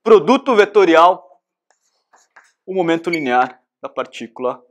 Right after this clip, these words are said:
A. Tá? Bem, aqui já complicou demais a vida. Por quê? Porque essa grandeza física envolve produto vetorial. Tá?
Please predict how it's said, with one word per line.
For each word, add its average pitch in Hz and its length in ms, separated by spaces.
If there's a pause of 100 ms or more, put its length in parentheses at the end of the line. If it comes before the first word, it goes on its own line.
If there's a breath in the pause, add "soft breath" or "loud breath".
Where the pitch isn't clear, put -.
(200)
A. 156 300 (1700 soft breath)
Tá? 57 280 (1400)
Bem, 170 320
aqui - 320
já 196 140
complicou 208 640
demais 175 640
a 127 40
vida. 92 340 (680)
Por - 100
quê? - 300
Porque 285 480
essa 262 320
grandeza 170 460
física 269 600
envolve 233 840 (500)
produto 185 420
vetorial. 214 680 (760)
Tá? 117 300